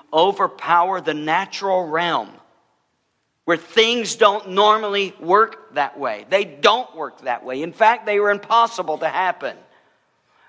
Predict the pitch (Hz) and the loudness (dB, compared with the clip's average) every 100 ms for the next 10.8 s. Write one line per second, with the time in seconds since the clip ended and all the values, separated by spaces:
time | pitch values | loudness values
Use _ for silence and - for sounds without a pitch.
0 | _ 180 185 180 233 - 214 - 202 - | _ -2 0 2 0 0 -12 -4 -4 2
1 | 180 196 233 202 - 165 170 165 160 202 | 4 6 4 0 -8 -10 -4 0 2 2
2 | 247 262 - - _ _ _ _ _ 214 | 2 2 -2 -18 _ _ _ _ _ -2
3 | 214 202 202 - 196 - 190 208 240 240 | 0 2 0 -4 -6 0 2 4 2 0
4 | 196 185 - 220 - 196 226 254 160 190 | -6 -8 0 0 0 -2 -2 -2 -4 -4
5 | 185 175 220 208 226 226 - - 202 180 | 0 0 -2 0 0 -2 -6 -4 -2 -2
6 | 156 - 220 247 262 247 220 214 202 185 | -4 -2 0 0 -6 -6 2 2 2 2
7 | 185 208 226 220 185 165 202 190 170 180 | 4 4 4 -2 -8 -4 -4 -4 0 0
8 | 208 208 196 180 175 180 160 190 175 - | 2 0 0 0 -2 -4 -2 0 -2 -2
9 | - 160 196 - - 190 208 240 262 247 | -10 -2 -2 -2 2 4 6 2 0 2
10 | 254 233 202 208 208 247 262 | 2 0 0 4 4 4 2